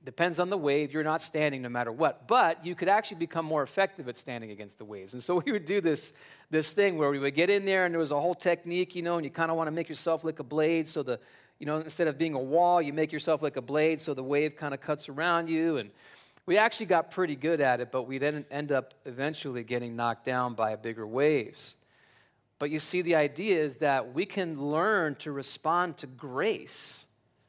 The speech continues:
in that way. Grace motivates us. Grace empowers us and enables us,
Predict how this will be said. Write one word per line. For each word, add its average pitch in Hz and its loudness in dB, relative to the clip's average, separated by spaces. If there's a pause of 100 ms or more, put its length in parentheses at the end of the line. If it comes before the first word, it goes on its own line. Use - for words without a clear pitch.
(760)
in 143 0
that 139 2
way. 117 0 (920)
Grace 190 2
motivates 156 -2
us. 147 -8 (140)
Grace 160 -2 (200)
empowers 151 0
us 135 -2
and 123 -10
enables 131 -4
us, 120 -4